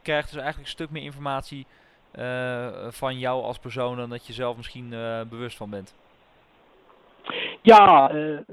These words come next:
Speaker 2: d-, dat is omdat wij, wij niks met onze neus kunnen. Daarom snappen we een hele hoop dingen niet. En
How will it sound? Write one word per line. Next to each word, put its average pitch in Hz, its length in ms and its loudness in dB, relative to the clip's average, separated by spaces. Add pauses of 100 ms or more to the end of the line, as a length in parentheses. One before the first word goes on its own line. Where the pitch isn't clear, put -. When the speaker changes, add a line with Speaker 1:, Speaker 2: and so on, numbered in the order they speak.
Speaker 2:
d-, 185 200 -14
dat 202 100 -4 (100)
is 180 80 -4
omdat 185 320 -2
wij, 185 400 2
wij 175 300 0 (600)
niks - 480 -6 (220)
met 165 160 2
onze 160 240 -4
neus 190 340 4
kunnen. 170 360 2 (680)
Daarom 160 680 2 (720)
snappen 196 460 0
we 143 60 0
een 131 100 0
hele 123 200 -4
hoop - 240 -4
dingen 208 300 -4
niet. 185 220 -10 (760)
En 147 280 -2